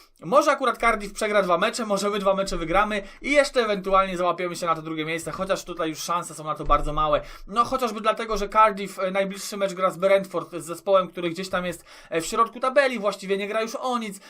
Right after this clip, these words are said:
no więc tak na dobrą sprawę, słuchajcie, e, temat jest już chyba rozwiązany. Ale jednak nagrywam ten odcinek, bo chciałbym, żebyśmy razem wzięli, e, w tym wszystkim udział i żebyśmy razem cieszyli się już,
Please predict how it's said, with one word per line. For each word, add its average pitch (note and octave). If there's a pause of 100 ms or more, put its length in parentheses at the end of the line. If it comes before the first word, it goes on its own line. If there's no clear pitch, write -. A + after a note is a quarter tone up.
(120)
no G#3+
więc A#3
tak A#3
na A3+
dobrą G3+
sprawę, G3
słuchajcie, F3 (220)
e, E3
temat A#3
jest G3
już F3+
chyba E3+ (400)
rozwiązany. G3
Ale D4
jednak B3+
nagrywam A#3
ten A3+
odcinek, G#3
bo F#3+
chciałbym, A3
żebyśmy G3
razem A3
wzięli, G#3
e, F#3
w -
tym A3+
wszystkim G#3
udział A3 (200)
i F#3
żebyśmy G3+
razem A3+
cieszyli G#3
się G3
już, F#3+